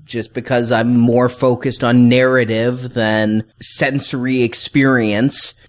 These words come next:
But the reason I gave two thousand one a Green Arrow was because primarily of the cinematography and the score. There was an artistry to it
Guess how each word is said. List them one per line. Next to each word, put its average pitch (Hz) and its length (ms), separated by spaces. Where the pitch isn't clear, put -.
But 160 280
the 175 80
reason 254 320
I 220 100
gave 165 560
two 165 140
thousand 147 320
one 139 100
a 135 60
Green 131 260
Arrow 104 440
was 139 200
because 139 760
primarily 170 720
of 131 180
the 131 80
cinematography 139 1000
and 117 100
the 104 60
score. - 500
There 147 180
was 165 340
an 165 100
artistry 170 600
to 151 340
it 117 280